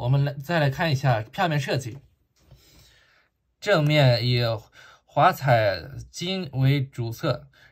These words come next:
寓意吉祥、喜庆和激情。纪念钞正面主景为我国标志性建筑万里长城以及北京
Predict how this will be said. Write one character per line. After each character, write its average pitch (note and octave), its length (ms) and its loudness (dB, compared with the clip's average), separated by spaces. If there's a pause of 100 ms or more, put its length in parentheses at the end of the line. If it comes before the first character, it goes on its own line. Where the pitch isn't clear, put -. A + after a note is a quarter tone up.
(180)
寓 E3+ 180 -4
意 D3+ 200 2
吉 E3 200 -2
祥、 C3+ 380 0 (560)
喜 - 240 -2
庆 D#3 380 -2
和 C3 280 0
激 F#3 180 -4
情。 A#2+ 280 -4 (1120)
纪 F#3+ 160 -6
念 E3 180 0
钞 E3+ 320 4
正 E3+ 260 -2
面 D#3 160 0
主 D#3 160 0
景 B2 220 2
为 C#3 240 0
我 A#2 320 -4
国 C#3 320 4
标 F3+ 300 2
志 D3+ 100 -2
性 C#3+ 220 -2
建 C#3+ 220 0
筑 A#2 300 -8 (100)
万 E3+ 260 2
里 A#2+ 80 2
长 C#3+ 240 -2
城 C3 460 -2
以 B2 100 -4
及 D#3+ 160 -2
北 G#2+ 240 -4
京 D#3+ 360 -4